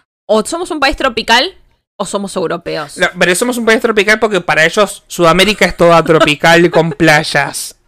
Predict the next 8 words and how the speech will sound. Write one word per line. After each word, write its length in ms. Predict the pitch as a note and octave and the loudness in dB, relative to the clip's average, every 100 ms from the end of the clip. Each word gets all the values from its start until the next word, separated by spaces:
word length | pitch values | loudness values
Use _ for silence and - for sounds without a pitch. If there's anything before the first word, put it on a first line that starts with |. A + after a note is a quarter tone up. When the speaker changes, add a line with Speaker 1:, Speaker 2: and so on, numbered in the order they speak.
| - | 0
Speaker 2:
¿no? 260 | E3+ G#3 - - | 2 2 0 -8
O 260 | - G3 A#3 | 0 4 4
somos 380 | A3+ F#3+ G3 F#3 | 2 2 2 2
blancos 480 | G3 G#3 G#3+ B3 A#3 | 2 2 2 0 0
descendientes 580 | F3+ E3+ E3+ F3 F#3 | 0 -2 -2 0 0
de 140 | F3+ E3 | 2 2
nazis, 760 | E3 D#3+ - D3+ C#3 - - - _ _ | 2 0 -2 -8 -8 -10 -14 -18 _ _
¿no? 200 | D#3 F3+ | 0 0